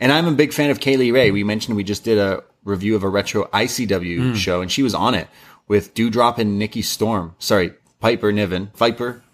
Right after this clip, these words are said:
Speaker 1: whatever her name is. Uh,
Speaker 2: Viper,
Speaker 1: Nikki
Speaker 2: Nikki
Speaker 1: Cross,
Speaker 2: Storm.
Speaker 1: Nikki Storm,
Speaker 2: Nikki
Speaker 1: Nikki Cross,
Speaker 2: A S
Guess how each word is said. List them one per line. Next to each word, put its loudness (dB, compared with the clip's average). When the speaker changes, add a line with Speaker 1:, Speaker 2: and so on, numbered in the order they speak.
Speaker 1:
whatever 0
her 0
name -2
is. -10
Uh, 0
Speaker 2:
Viper, 0
Speaker 1:
Nikki -4
Speaker 2:
Nikki -2
Speaker 1:
Cross, 2
Speaker 2:
Storm. -8
Speaker 1:
Nikki -8
Storm, -6
Speaker 2:
Nikki -8
Speaker 1:
Nikki -2
Cross, -2
Speaker 2:
A 0
S 0